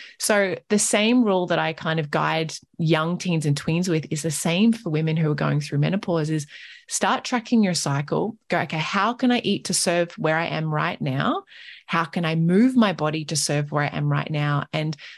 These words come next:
the women who I've found who have tracked their cycle before getting to menopause,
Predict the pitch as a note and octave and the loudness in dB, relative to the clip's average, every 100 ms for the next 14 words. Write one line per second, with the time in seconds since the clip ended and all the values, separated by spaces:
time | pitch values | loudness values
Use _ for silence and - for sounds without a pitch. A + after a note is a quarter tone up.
0 | _ F3 E3+ F#3+ G#3 G#3 G#3 F3+ - D#3+ | _ 0 2 4 2 0 0 -2 -2 -8
1 | - E3 D#3 D#3 D#3 D3 - D#3 D3+ D3+ | -4 -2 0 -2 -6 -6 -4 -4 -4 -4
2 | D3+ D3 D3 D3+ C#3+ D#3+ D#3+ D#3+ C#3 D3 | -4 -4 -6 -6 -4 0 0 0 -2 -2
3 | E3 F#3 E3+ D#3+ E3 E3+ F3+ C4+ | -2 -2 -2 -2 -2 0 2 0